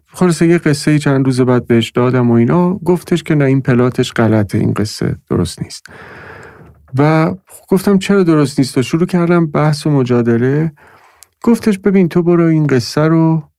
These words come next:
به دوست من بده که در حقیقت استاد دیگر آقای عبداللهی بود. اگر اون تایید کرد، من اینو چاپ می‌کنم.»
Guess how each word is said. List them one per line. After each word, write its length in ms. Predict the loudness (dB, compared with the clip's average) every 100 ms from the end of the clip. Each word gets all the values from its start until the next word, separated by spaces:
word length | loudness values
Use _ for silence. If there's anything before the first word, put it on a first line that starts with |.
| _ _ _ _ _ _
به 540 | 0 2 2 0 -2 -8 _ _ _ _ _ _ _ _ -4 0
دوست 340 | 2 0 -2
من 300 | 0 2 2
بده 580 | 0 0 0 2 -2 -6 _ _ _ _ _ _ _ _ -18 -8
که 220 | 0 2
در 200 | 2 2
حقیقت 400 | 2 2 0 -4 -4
استاد 540 | -2 -2 -2 -2 0 0
دیگر 600 | 2 2 2 2 2 2
آقای 240 | 2 2
عبداللهی 580 | 2 0 0 0 2 0
بود. 340 | -2 -6 -6 _ _ -20 -4
اگر 280 | -2 2 2
اون 140 | 0
تایید 440 | 0 0 2 0 -2
کرد، 580 | -2 0 -2 -4 -12 _ 0
من 140 | 2
اینو 180 | 4 2
چاپ 380 | 0 -2 -2 -10
می‌کنم.» 320 | -10 -10